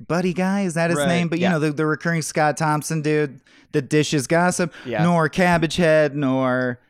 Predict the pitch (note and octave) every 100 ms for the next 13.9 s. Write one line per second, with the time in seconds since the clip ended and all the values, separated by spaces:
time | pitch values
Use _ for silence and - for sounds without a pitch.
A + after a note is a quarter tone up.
0 | _ _ _ - C3 B2 - E3 D#3 D3+
1 | C#3+ C#3 C3 B2 A#2+ B2 _ A2 D3 D3
2 | C#3+ C3+ D#3 E3+ D#3+ D3 B2+ C3+ A#2+ C3+
3 | C3 B2 A#2+ D#3+ E3 C#3+ D3+ E3+ - D#3
4 | C#3+ A#2+ A2 C#3 - - G2+ F2+ - -
5 | F2 - D#3+ D4+ - F#3 A3 A3+ - B3+
6 | A3+ A3+ B3+ G3+ D3+ D#3+ E3+ A3 F3 -
7 | _ _ _ _ _ _ D3+ D#3+ D#3+ -
8 | - C#3 C3+ C3 B2 - - A#2+ B2+ B2
9 | - - G#2 G2+ F3+ D#3 D#3 C#3+ - C#3
10 | C3 B2+ B2+ B2 - _ _ _ _ -
11 | E3 D3 C3+ D#3+ D#3 C#3 E3 D#3 C3 _
12 | C#3 D#3 D3 E3+ E3+ F3 D3+ D3 E3 D3
13 | C3 B2+ F3 C3+ B2 A#2+ - -